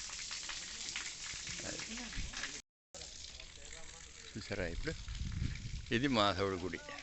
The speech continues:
అంటే మన కింద నుంచి ఎక్కేటప్పుడు ఇదే ఫస్ట్ ఉంటుంది, కాకపోతే మనం ఇది లాస్ట్లో చూస్తున్నాం. ఇదిగో ఈ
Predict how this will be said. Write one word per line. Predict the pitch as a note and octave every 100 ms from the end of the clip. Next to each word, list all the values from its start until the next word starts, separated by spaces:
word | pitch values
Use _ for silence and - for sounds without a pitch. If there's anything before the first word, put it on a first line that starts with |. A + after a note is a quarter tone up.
| - - - - - -
అంటే | F#2+ - - - - - G2
మన | G2+ -
కింద | G2+ A#2
నుంచి | B2 A2
ఎక్కేటప్పుడు | G2 A#2+ G2+ G#2+ G2+
ఇదే | B2 -
ఫస్ట్ | G#2 - A#2+
ఉంటుంది, | F#2+ F#2+ G#2+ - - - - - - - - - - - - - - - - - - - - - - - - - -
కాకపోతే | A2 G2+ - G#2 - D3+ F2+ D#2 - - - - - - - - - A2
మనం | A2+ G#2+ G#2+ B2
ఇది | A#2 A2+
లాస్ట్లో | G#2+ A2 - G#2+ G#2
చూస్తున్నాం. | F#2 - E2 - - - - - - - - - - - - - A2+
ఇదిగో | A2 -
ఈ | B2